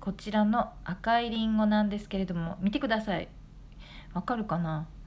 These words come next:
<laughs> お尻、わかりやすいですかね。こう、出っ張ってますよね。五個。ここよく見ると星形みたいに見えませんか？この五角形の五個、こうね、肩も、あ、み-、わかりますね。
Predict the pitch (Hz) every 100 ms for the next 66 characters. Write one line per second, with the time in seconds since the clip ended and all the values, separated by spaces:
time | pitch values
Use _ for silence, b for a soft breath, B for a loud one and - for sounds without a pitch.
0 | - - 294 254 233 262 302 247 214 -
1 | 269 262 - - - - - - - -
2 | 202 214 262 269 262 - - 214 233 233
3 | 240 240 202 190 - 180 196 196 196 B
4 | - - 240 226 185 240 - 311 302 302
5 | 302 196 151 160 196 214 - - - -
6 | - 196 - - - - - - - -
7 | - - - - - - 196 190 214 220
8 | 202 185 165 - - 180 226 226 226 269
9 | 269 262 254 247 220 202 190 208 208 190
10 | 190 196 247 - 226 269 - B B B
11 | B B - - 208 202 254 254 254 -
12 | 254 240 220 214 208 - 170 220 220 202
13 | - 165 147 165 190 262 269 247 190 -
14 | - 170 170 160 202 196 196 196 156 135